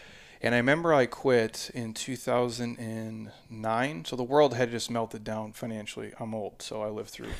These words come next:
all that a couple times. Which in real estate, I'd be able to crush it 'cause I, my life cycle just worked out perfect. Uh, but in terms of, like, trying to get a job and shit, like, it was, just was a, a train wreck. Anyways, I ended up quitting, like, around Thanksgiving time of that year,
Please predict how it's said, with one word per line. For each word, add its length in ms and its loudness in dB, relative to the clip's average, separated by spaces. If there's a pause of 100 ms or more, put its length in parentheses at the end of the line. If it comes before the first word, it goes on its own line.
(140)
all 180 -4
that 140 0
a 40 -12
couple 260 -4
times. 340 -10 (460)
Which 180 6
in 80 2
real 160 12
estate, 320 8
I'd 120 4
be 80 8
able 160 4
to 80 2
crush 280 6
it 80 -6
'cause 160 -2
I, 80 4
my 140 2
life 240 2
cycle 300 0
just 180 -8
worked 220 -4
out 100 -2
perfect. 400 -6 (500)
Uh, 220 8
but 100 0
in 60 -4
terms 240 0
of, 80 -2
like, 180 2
trying 180 0
to 60 0
get 120 0
a 40 -4
job 320 4
and 140 -4
shit, 240 -2
like, 160 -4 (500)
it 120 -4
was, 140 -6
just 140 -4
was 160 -8
a, 120 -10 (180)
a 80 -6
train 300 -4
wreck. 240 -6
Anyways, 500 0 (400)
I 80 2
ended 180 2
up 40 -14
quitting, 260 6
like, 160 0
around 260 0
Thanksgiving 520 -2
time 360 -6
of 120 -10
that 220 -2
year, 300 -6